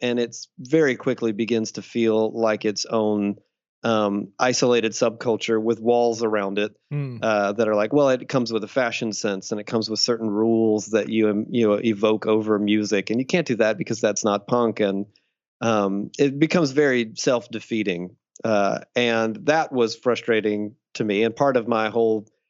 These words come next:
Speaker 1: you know, creative journey was, well, that I'm not, I'm not really interested in s-, trading one uniform for another. I thought that this was something that we were doing to, you know, like, uh, um,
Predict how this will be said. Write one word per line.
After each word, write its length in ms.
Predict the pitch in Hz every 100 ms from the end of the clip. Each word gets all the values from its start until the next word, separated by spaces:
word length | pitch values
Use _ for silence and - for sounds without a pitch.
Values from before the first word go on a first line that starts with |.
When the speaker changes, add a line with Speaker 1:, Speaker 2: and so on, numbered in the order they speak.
| _ -
Speaker 1:
you 80 | 127
know, 100 | 117
creative 420 | - 185 214 131
journey 320 | 120 110 104
was, 280 | 101 113 -
well, 420 | 107 123 123 127
that 180 | 127 127
I'm 120 | 123
not, 160 | 127 123
I'm 140 | 131 147
not 160 | 160
really 460 | 131 123 107 104 101 _ _ _ _ -
interested 540 | 143 156 139 - 123 117
in 100 | 110
s-, 180 | 107 - 151 123
trading 500 | - 131 127 123 110
one 280 | 110 117 110
uniform 800 | 110 127 113 - 101 104 104 101
for 300 | 117 107 98
another. 440 | 98 113 113 95 95
I 100 | 101
thought 220 | 110 104
that 140 | 104
this 200 | 110 104 107
was 280 | 101 98 -
something 320 | 110 104 101
that 100 | 104
we 100 | 110
were 100 | 101
doing 300 | 98 104 101
to, 260 | - 101 98
you 80 | -
know, 140 | 95 -
like, 260 | - -
uh, 240 | - - 147 - - - _ _ _
um, 260 | 101 92